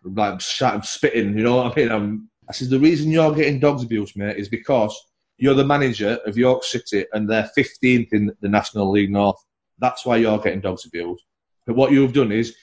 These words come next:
you've tried deflecting it onto the players for eating Doritos and me for doing what I did." So we, we're batting and forwarding and, and whatever for, for a good ten, fifteen minutes.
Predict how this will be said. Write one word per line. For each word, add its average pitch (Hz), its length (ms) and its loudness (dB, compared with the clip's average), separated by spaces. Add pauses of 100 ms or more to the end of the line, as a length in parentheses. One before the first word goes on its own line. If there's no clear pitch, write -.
(160)
you've 120 200 2
tried 120 260 0
deflecting 123 440 -2
it 120 80 -4
onto 113 260 -8
the 110 80 -6
players 147 380 2
for - 120 -2
eating 135 200 0
Doritos 117 560 0 (360)
and 113 160 -4
me 120 280 0
for 113 160 -4
doing 113 260 0
what 113 120 -2
I 120 180 0
did." 107 260 -6 (520)
So 113 160 -4
we, 113 260 -4
we're 120 80 -4
batting 120 260 -2
and 117 140 -8
forwarding 110 500 0
and, 104 180 -6
and 107 160 -6
whatever 107 380 -2
for, 101 400 -2
for 110 140 -4
a 101 60 0
good 117 280 -2
ten, 117 300 -2
fifteen 104 580 -6
minutes. 101 460 -8